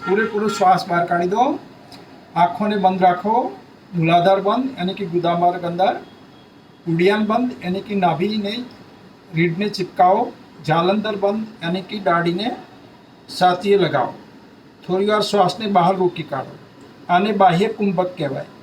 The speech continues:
ક્ષમતા અનુસાર રોકાવો. પછી દાઢીને છાતીથી દૂર કરો, એટલે કે જાલંધર ખોલો.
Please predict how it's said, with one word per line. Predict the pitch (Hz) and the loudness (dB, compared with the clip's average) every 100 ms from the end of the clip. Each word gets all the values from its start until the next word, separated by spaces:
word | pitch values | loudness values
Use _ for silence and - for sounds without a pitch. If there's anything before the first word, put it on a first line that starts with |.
| - - - - - | -20 -20 -20 -20 -10
ક્ષમતા | - 196 196 233 | -2 -2 2 2
અનુસાર | 220 214 - 190 | 2 0 0 0
રોકાવો. | 175 156 147 131 135 - - - - - _ _ - _ _ | 0 -2 -4 -4 -8 -16 -20 -20 -20 -20 _ _ -20 _ _
પછી | - 180 220 240 247 254 - - 180 | -6 -4 -4 -6 -6 -8 -16 -20 0
દાઢીને | 185 185 202 214 214 220 - - - - - | 4 4 2 -4 -6 -8 -12 -20 -20 -18 0
છાતીથી | 196 190 220 202 | 0 0 -2 -4
દૂર | 190 180 180 | -4 -4 -2
કરો, | 190 196 220 | 0 0 -2
એટલે | 180 190 | -4 -6
કે | 196 | -4
જાલંધર | 185 175 175 196 196 | -2 0 2 2 0
ખોલો. | 196 196 196 240 | -2 -2 -2 -4